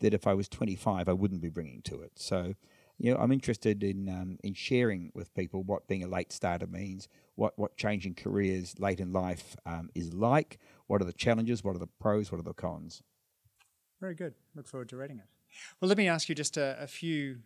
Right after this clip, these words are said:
Speaker 2: final questions. Um, what advice would you give to your teenage self?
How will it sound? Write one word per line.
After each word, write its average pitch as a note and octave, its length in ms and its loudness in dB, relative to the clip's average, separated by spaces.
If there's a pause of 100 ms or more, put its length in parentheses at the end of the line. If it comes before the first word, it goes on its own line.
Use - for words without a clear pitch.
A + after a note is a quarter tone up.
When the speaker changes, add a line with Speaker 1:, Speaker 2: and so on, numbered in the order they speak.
(100)
Speaker 2:
final D3 440 -4
questions. E3 760 -4
Um, D#3+ 280 0 (840)
what A3 160 0
advice F3 380 2
would D#3+ 100 -2
you D3 80 -4
give C#3+ 220 0
to - 100 -4
your B2+ 220 -4
teenage A#2+ 540 -6
self? - 440 -2